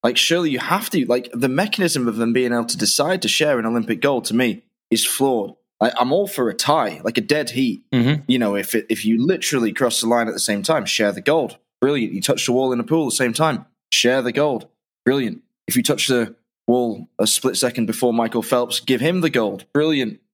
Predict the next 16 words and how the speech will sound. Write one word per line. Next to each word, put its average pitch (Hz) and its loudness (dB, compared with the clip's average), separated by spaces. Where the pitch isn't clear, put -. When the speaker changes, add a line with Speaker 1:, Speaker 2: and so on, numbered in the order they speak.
Speaker 1:
Fine. 160 0
You 127 2
know, 127 4
all 156 2
that 151 0
stuff 147 -4
is 139 -2
fine. 139 0
But - 0
this, 240 0
like, 170 0
a - -8
decision, 147 0
like, 135 0
what 220 2
if 262 -6